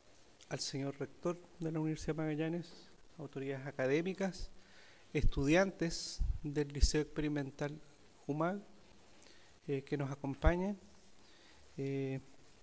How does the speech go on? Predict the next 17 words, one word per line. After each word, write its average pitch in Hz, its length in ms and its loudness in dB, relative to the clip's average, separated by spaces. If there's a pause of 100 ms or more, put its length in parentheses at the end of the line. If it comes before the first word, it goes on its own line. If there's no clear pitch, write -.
(120)
funcionarios 147 760 2
de 143 80 2
servicios - 480 -2
públicos, 196 800 -4 (920)
eh, 143 240 -2
invitados 160 1120 -2 (1160)
regionales 156 760 -2
y 165 100 -4
nacionales. 151 880 0 (1300)
Eh, 143 420 0
saludar 175 640 4 (160)
y 190 480 -2 (100)
agradecer, 165 920 6 (1300)
eh, 160 500 4
a 156 120 8
los 156 140 8
organizadores, 160 1120 10